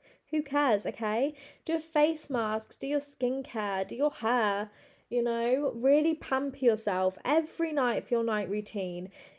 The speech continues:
Get yourself, you, put your brain on relaxation mode, okay? Maybe read a book, watch your favourite movie, let's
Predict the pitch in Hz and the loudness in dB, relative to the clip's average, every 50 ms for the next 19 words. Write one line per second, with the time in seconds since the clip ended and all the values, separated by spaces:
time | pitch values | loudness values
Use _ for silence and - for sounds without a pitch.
0 | _ _ - 285 294 262 302 285 - - 269 233 214 208 208 214 214 - - - | _ _ 2 2 4 4 2 0 0 0 2 2 4 4 4 4 2 -2 -10 -20
1 | _ _ - 226 254 - 220 - _ _ _ _ - - 320 320 359 339 330 - | _ _ -6 -2 -2 -2 -2 -4 _ _ _ _ -6 -4 0 0 0 0 0 2
2 | 247 226 214 202 196 185 175 196 196 196 196 190 190 - - - - - 175 180 | 2 4 4 4 2 2 -2 0 0 2 2 2 0 0 -2 -8 -8 -8 -8 -8
3 | 185 - - - - 175 170 165 - - - 202 180 180 190 233 285 294 - _ | -8 -8 -10 -8 -6 -6 -6 -6 -8 -8 -8 -6 -4 -4 -2 -4 -4 -6 -10 _
4 | _ _ _ _ _ _ _ _ _ - - _ - 240 240 254 247 247 240 247 | _ _ _ _ _ _ _ _ _ -18 -18 _ -8 -4 0 2 2 2 2 0
5 | 220 214 208 202 196 202 - - 294 285 285 - - - - - - - - - | 0 2 2 0 0 -2 4 4 4 4 4 -2 -8 -18 -20 -20 -20 -20 -20 -20
6 | _ _ 294 277 277 - 294 294 285 285 294 269 277 269 269 - 240 247 247 240 | _ _ 0 0 2 4 4 4 4 6 8 8 8 8 6 0 0 0 2 4
7 | 262 269 294 285 262 240 214 208 214 - - | 4 4 2 2 2 2 2 2 -2 -4 -6